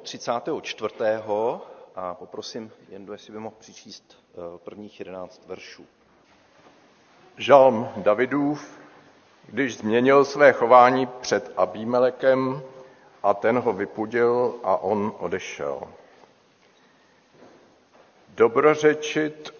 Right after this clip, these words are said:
Speaker 2: budu Hospodinu v každém čase. Z úst mi bude znít vždy jeho chvála.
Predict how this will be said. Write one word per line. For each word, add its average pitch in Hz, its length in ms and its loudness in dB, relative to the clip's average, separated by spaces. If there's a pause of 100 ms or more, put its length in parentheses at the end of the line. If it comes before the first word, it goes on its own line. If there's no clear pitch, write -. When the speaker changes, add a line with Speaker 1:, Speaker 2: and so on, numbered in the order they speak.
Speaker 2:
budu 123 320 0
Hospodinu 131 640 0
v - 120 -14
každém 113 500 0
čase. 92 520 -6 (840)
Z - 240 -20
úst 135 420 -4
mi 139 140 0
bude 131 280 2
znít 113 680 -6 (120)
vždy 98 320 -8
jeho 110 280 4
chvála. 92 720 2